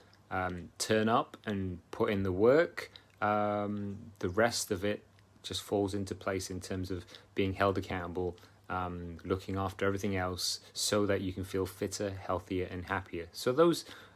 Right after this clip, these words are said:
are just nine of the lessons that we've learned from, um, delivering online training here at M P R S. Uh, if you'd like to find out more about our online training and how we could help you to feel fitter, healthier, and happier in just twenty-one days,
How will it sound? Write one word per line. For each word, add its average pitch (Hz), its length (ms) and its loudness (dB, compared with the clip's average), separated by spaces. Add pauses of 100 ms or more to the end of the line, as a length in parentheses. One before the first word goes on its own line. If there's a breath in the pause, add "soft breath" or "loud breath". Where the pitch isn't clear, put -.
are 113 200 8
just - 260 -2
nine 127 380 6
of 123 100 4
the 107 60 4
lessons 101 380 0
that - 100 -4
we've 117 260 2
learned 104 260 0
from, 98 300 -2
um, 98 320 0
delivering 98 460 2
online 113 360 2
training 101 460 0
here 98 360 0
at - 180 -6
M 101 200 0
P - 180 -4
R 92 200 2
S. - 340 2 (380 loud breath)
Uh, 98 240 0 (100)
if 107 220 -2
you'd 98 100 0
like 98 140 0
to 98 80 -8
find 104 200 4
out 101 140 2
more 147 320 6
about 131 400 8
our 123 200 10
online 120 360 4
training 127 400 2
and 95 140 -2
how 98 380 2 (260 loud breath)
we 101 100 0
could 95 140 -6
help 98 280 0
you 120 200 0
to 135 160 -4
feel 123 320 2
fitter, 117 420 0
healthier, 104 340 0
and 98 100 -2
happier 113 400 2
in 92 140 -2
just 92 240 -4
twenty-one 107 440 0
days, 110 340 4